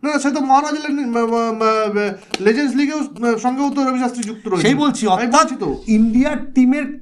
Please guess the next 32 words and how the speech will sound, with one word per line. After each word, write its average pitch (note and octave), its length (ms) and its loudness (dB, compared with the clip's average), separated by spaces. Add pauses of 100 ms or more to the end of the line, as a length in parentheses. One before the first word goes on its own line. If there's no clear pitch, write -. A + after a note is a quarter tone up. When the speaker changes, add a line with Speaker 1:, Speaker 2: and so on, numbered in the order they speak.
Speaker 2:
কোচের G#3+ 460 0
বাইরেও, F3+ 440 2
অর্থাৎ F3+ 440 0
দেখুন D#3+ 300 -4
এখানে C#3+ 300 -8
নিঃসন্দেহে G3+ 460 -4
একটা F3 140 -4
বিশাল G#3+ 440 -2
ব্র্যান্ড। E3+ 300 -2
আমি G#3 180 -2
কে A#3 300 -2
না B3 80 0
ইন্ডিয়া G#3+ 300 -2
টিমের A3 220 -2
কোচ, G3+ 240 0 (520)
অর্থনৈতিকভাবে, F#3+ 1160 0 (420)
মনস্তাত্ত্বিকভাবে, G#3+ 1400 0 (400)
সবভাবে, G3 560 2
কিন্তু B3 680 0 (800)
দিনের G#3 280 2
শেষে A#3 440 -2
যে G#3 500 0
পয়সাটা F3 600 -4
কোচেরা F#3 400 -8
পান, E3 280 -4
আমরা D#3 420 -8
কিছুটা - 280 -6
হলেও A3 320 -2
জানি, D#3 280 -4
আন্দাজ D3 340 -8
করতে D3+ 260 -10
পারি, C3 360 -4